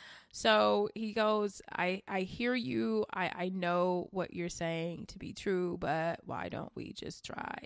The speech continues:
anyway?" So we did. Um, and this was after I had actually planned the Maitachi retreat. Um, I really didn't think it would happen, so I obviously carried on with it. And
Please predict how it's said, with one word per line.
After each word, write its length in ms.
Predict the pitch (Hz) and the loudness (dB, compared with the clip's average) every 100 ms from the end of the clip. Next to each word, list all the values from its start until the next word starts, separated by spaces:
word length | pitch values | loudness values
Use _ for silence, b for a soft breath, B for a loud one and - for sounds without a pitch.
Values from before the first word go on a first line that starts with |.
| - | -8
anyway?" 720 | 202 233 233 226 226 220 226 b b b b | -2 0 0 0 2 0 -4 b b b b
So 800 | - - 262 254 247 247 240 247 _ b b b | -4 2 6 6 6 4 0 -2 _ b b b
we 160 | - 233 | -4 -4
did. 640 | 180 170 160 156 156 170 - | -2 0 2 0 0 -4 -8
Um, 340 | 180 180 180 185 | -6 -2 -2 2
and 100 | 196 | 4
this 160 | 247 | 4
was 160 | - 233 - | 2 -4 2
after 540 | 208 254 269 202 180 | 4 4 2 0 2
I 120 | - 180 | 2 0
had 140 | 165 | -2
actually 460 | 165 185 180 175 165 | -2 -4 -6 -6 -8
planned 720 | - 180 175 175 170 180 - - - 185 | -12 -8 -6 -4 -6 -8 -12 -20 -18 -8
the 360 | 180 175 170 - | -4 -2 -4 -6
Maitachi 720 | 175 151 - 170 - 165 165 - | -6 -6 -4 -4 -4 -6 -6 -6
retreat. 640 | 160 - - 262 240 - B B B B | -8 0 2 2 0 -6 B B B B
Um, 440 | 175 180 175 180 - | 0 0 -2 -4 4
I 140 | 254 | 8
really 180 | 294 311 | 8 6
didn't 180 | 294 269 | 4 2
think 160 | 262 226 | 2 2
it 60 | |
would 100 | 220 | 2
happen, 380 | 214 208 208 202 | 4 2 0 -4
so 320 | 202 190 190 | 0 0 0
I 220 | - - - | 0 -2 0
obviously 460 | 180 180 180 - 185 | -2 -2 -4 -4 -8
carried 340 | - 175 175 | -4 -4 -2
on 200 | 170 170 | -4 -4
with 200 | 175 - | -6 -4
it. 240 | 175 170 - B B B _ - | -6 -6 -10 B B B _ -6
And 580 | 175 170 170 165 170 | -4 -2 -4 -6 -8